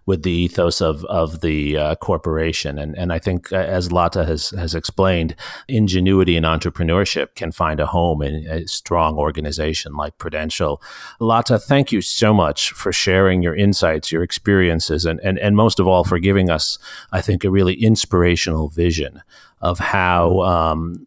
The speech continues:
business and social justice, uh, can go together in our society, how they have to go together. And, and I'm inspired by your words. I hope many of our listeners will be. I encourage our listeners to, to look up,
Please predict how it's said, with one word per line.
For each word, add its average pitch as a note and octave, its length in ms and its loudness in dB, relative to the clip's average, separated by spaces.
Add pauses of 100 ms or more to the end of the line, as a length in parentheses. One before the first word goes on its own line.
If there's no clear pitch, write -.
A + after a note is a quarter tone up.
business F#2 600 2 (160)
and E2+ 580 -4 (240)
social F2 400 0
justice, - 840 -4
uh, E2+ 200 -6
can F#2+ 200 -8
go F2+ 160 -2
together E2+ 440 -2
in D#2+ 80 -2
our - 100 -2
society, F#2 340 0
how G2+ 120 4
they G2 80 4
have E2+ 280 0
to - 120 -6
go B1+ 160 -6
together. C#2 420 -10
And, C2+ 260 -18
and C#2+ 240 -12
I'm F#2 200 0
inspired F2 580 2
by D#2+ 140 2
your D#2 180 2
words. F2+ 400 4
I D2+ 80 2
hope E2+ 320 0 (100)
many E2+ 220 0
of D#2+ 140 -2
our D2+ 80 2
listeners E2 440 0
will D#2+ 140 2
be. D2+ 300 0 (400)
I E2+ 80 -2
encourage F#2 360 4
our D#2+ 120 6
listeners D#2+ 300 0
to, D2+ 200 -2
to - 160 -6
look E2 300 -2
up, - 260 0